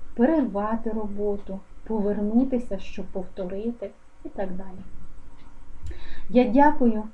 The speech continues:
Позібановій Юлії Олександрівні з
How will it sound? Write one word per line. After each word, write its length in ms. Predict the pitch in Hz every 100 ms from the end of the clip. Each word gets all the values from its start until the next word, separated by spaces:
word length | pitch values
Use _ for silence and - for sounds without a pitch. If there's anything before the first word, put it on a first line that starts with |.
| -
Позібановій 720 | 208 202 190 226 262 240 202
Юлії 380 | 185 214 214 185
Олександрівні 880 | 180 180 - 202 196 - 196 202 208 - - - - - - -
з 600 | 196 190 185 196 196 202